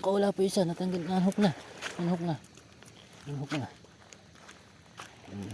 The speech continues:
ito isa malaki. Tutuwa sila sa tunog ng rattler ko siguro, kaya ganun. Tambak na yung huli natin, mga karesbak.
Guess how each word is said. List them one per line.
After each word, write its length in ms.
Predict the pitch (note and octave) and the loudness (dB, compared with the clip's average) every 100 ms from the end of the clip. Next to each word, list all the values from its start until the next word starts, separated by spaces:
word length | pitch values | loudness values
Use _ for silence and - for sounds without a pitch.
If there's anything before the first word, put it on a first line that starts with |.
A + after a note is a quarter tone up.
| G#2+ | -4
ito 60 | |
isa 160 | B2 D3 | -2 2
malaki. 340 | C#3 C3+ D3 C3+ - - - - - - - - - - - - - - - - - - - - - - - - - - - - - - - - - - - - - - - - - | 4 4 2 -4 -8 -18 -20 -20 -20 -20 -18 -20 -12 -6 -6 -6 -20 -20 -20 -20 -20 -20 -20 -20 -20 -20 -20 -20 -20 -20 -20 -20 -20 -20 -20 -20 -20 -20 -20 -20 -20 -20 -20 -6 4
Tutuwa 400 | C#3 C3+ C#3+ C3+ | 4 8 8 8
sila 240 | C#3 C3 | 6 4
sa 80 | C3 | 4
tunog 240 | C3 B2+ | 4 6
ng 160 | B2 B2 | 6 6
rattler 400 | A#2+ A#2 A2 G#2+ | 6 4 4 2
ko 80 | - | 0
siguro, 480 | - G2+ G2+ F#2+ F#2+ | -4 0 0 0 0
kaya 300 | G2+ G2+ F#2+ | 0 2 0
ganun. 300 | F#2+ F#2 F#2 - - - - - - - - - - - - - - - - - - - - - - - - - - - - - | -4 -10 -14 -16 -20 -20 -20 -20 -20 -20 -20 -20 -20 -20 -20 -20 -20 -20 -20 -20 -20 -20 -20 -20 -20 -20 -20 -20 -20 -20 -20 -8
Tambak 400 | A#2+ A2 G#2+ A2 | -2 0 2 2
na 140 | A2 | 2
yung 80 | A2+ | 4
huli 180 | A2 A2+ | 6 6
natin, 380 | A#2 A#2+ C3+ B2 | 6 6 6 6
mga 340 | A#2+ A#2 A#2+ | 4 2 0
karesbak. 320 | A#2+ A#2 C#3+ | -2 2 2